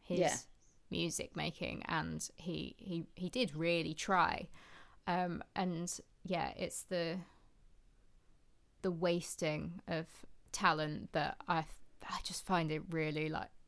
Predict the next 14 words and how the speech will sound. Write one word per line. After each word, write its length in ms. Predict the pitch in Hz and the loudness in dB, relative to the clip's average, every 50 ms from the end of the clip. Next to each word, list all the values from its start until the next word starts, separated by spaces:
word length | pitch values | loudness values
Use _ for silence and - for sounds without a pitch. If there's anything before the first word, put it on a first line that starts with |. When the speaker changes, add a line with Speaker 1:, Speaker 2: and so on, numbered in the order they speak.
| - - - | -14 -6 -2
Speaker 1:
upsetting. 800 | - - - - - - 156 151 - - - 170 170 214 269 - - | -2 0 0 0 0 2 2 2 2 0 0 0 0 0 -2 -4 -6
<laughs> 40 | - - - - - - - - - - - - - - - - - | -6 -6 -8 -12 -12 -14 -16 -18 -20 -20 -20 -20 -20 -20 -16 -6 0
Speaker 2:
Yeah. 340 | 196 185 175 165 165 170 - - - - - - - - | 2 4 4 4 2 0 0 -4 -6 -12 -20 -20 -10 -4
Speaker 1:
Seen 260 | - - 277 277 262 233 | 6 12 12 12 12 12
too 160 | - 240 202 | 10 8 8
many 220 | 196 185 185 190 | 8 8 6 4
people 400 | 190 - 202 190 196 - 185 170 156 - - - - 170 - - | 4 4 4 2 2 2 -2 -2 -2 -4 -10 -12 -12 -12 -2 2
do 160 | 208 190 175 | 4 4 6
it 160 | 160 143 - - | 4 2 0 -2
as 160 | 180 - - | -4 0 2
well. 360 | 180 165 139 120 110 175 - - - - - - - - - - - - - - | 4 4 4 2 0 -2 -6 -10 -16 -20 -20 -20 -20 -20 -20 -20 -20 -8 0 4
Speaker 2:
Yeah. 200 | 247 220 196 180 | 6 6 6 6
Speaker 1:
It's 100 | 170 175 | 6 4
really, 440 | 180 165 170 165 165 165 165 165 180 | 2 2 2 2 2 2 0 0 -2